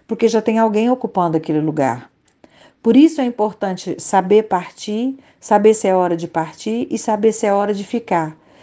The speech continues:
E principalmente é importante numa relação entender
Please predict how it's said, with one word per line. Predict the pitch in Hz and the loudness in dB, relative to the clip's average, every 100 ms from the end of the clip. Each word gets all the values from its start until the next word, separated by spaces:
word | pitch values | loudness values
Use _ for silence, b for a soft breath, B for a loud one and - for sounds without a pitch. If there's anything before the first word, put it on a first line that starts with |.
| b b | b b
E | |
principalmente | 233 302 392 - - 226 220 220 214 | 2 2 2 0 -2 -2 -2 -4 -4
é | |
importante | 202 196 190 208 196 - | -4 -4 -4 -6 -6 -6
numa | 190 180 | -4 0
relação | 180 170 175 - 240 233 B B B 247 | 0 0 0 0 0 0 B B B -2
entender | 311 359 370 277 240 214 185 202 220 302 | 0 0 0 2 2 2 4 6 6 2